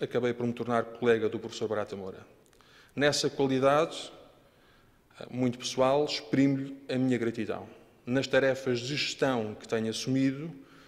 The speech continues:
foi muito bom ter podido contar, em várias ocasiões, com o seu discernimento sustentado em décadas de experiência. Também com o passar dos anos, as universidades foram mudando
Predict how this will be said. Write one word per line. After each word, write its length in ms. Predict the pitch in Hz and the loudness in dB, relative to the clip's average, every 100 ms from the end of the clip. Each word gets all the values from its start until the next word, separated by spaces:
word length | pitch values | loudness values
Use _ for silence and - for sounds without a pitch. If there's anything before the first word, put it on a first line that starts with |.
| - - - | -20 -20 0
foi 160 | 131 | 4
muito 420 | 135 165 208 - 139 | 4 4 2 0 0
bom 300 | 147 135 120 | 2 2 2
ter 180 | 123 | -2
podido 320 | 120 117 120 - | -4 -6 -8 -2
contar, 640 | 120 120 117 117 131 143 131 | -2 2 2 2 0 -4 -4
em 160 | 120 | 0
várias 380 | 117 139 127 120 | 4 4 4 4
ocasiões, 920 | 123 131 113 113 117 127 139 - - - - - - _ | 2 2 0 2 2 0 -4 -12 -16 -20 -20 -20 -20 _
com 140 | 131 | -2
o 60 | 123 | -2
seu 380 | - - 139 135 | -2 0 2 0
discernimento 1080 | 127 180 - 156 143 139 139 139 139 - - - - - - | -2 0 0 0 2 2 2 0 -2 -10 -18 -20 -20 -20 -14
sustentado 880 | - 139 - 131 123 127 127 120 - 135 | -6 -4 -2 0 2 2 2 0 -4 -4
em 200 | 120 120 | -2 2
décadas 580 | 135 127 127 117 117 | 0 0 -2 -2 -2
de 460 | - - - - - | -6 -10 -14 -12 -12
experiência. 680 | - 113 110 107 110 - - - _ _ _ - _ _ _ - _ _ | -4 0 0 -2 -8 -14 -18 -20 _ _ _ -20 _ _ _ -20 _ _
Também 340 | 123 127 127 | 2 4 2
com 120 | 123 | 2
o 20 | 120 | 0
passar 320 | 120 131 120 | 0 0 0
dos 240 | 123 120 | 0 2
anos, 480 | 139 156 160 - - - - _ _ _ _ | 2 2 -4 -10 -14 -18 -20 _ _ _ _
as 140 | 135 120 | -2 2
universidades 680 | 127 123 - 120 120 117 | 2 0 -2 0 2 0
foram 240 | - 117 117 | -2 0 0
mudando 500 | 113 110 107 101 | 0 0 0 -2